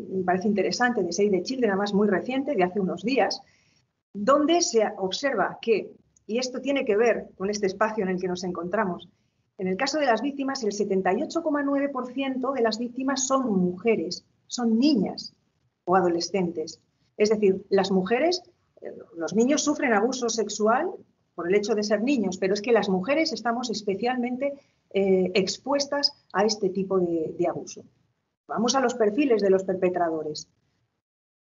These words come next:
En un ochenta y cinco, un ochenta y cuatro por ciento de los casos son personas de confianza. ¿Qué más,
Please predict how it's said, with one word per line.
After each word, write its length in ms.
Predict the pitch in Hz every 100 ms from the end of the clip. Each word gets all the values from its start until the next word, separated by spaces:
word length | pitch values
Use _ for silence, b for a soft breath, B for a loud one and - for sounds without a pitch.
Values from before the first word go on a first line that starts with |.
| _
En 160 | 165 175
un 140 | 277
ochenta 340 | 294 294 254 240
y 60 |
cinco, 280 | 226 254 220
un 80 | 240
ochenta 280 | 233 226 208
y 20 |
cuatro 280 | 226 226 220
por 120 | 196
ciento 240 | 233 214
de 80 | 202
los 140 | 190
casos 240 | 220 208 -
son 180 | 240 233
personas 380 | 226 254 277
de 100 | 185
confianza. 680 | 180 170 160 180 208 208 196 -
¿Qué 180 | 240
más, 400 | 247 220 247 254